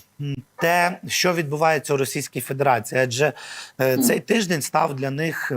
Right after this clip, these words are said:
Speaker 1: просто тижнем бавовн. І усі їхні журналісти,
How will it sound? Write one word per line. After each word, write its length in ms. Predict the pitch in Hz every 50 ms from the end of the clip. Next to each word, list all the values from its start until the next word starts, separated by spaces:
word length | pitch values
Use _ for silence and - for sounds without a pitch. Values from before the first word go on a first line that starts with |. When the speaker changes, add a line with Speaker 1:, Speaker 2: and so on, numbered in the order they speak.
| 117 -
Speaker 1:
просто 340 | 147 156 143 - - 117 - -
тижнем 400 | 170 175 156 123 147 143 131 117
бавовн. 560 | 139 135 127 139 156 175 180 165 135 120 104 _ - - - - -
І 120 | - 143 156
усі 300 | 147 - - 185 185 180
їхні 300 | 170 156 - - 156 156
журналісти, 720 | 131 151 147 143 143 143 143 170 196 185 - - 143 113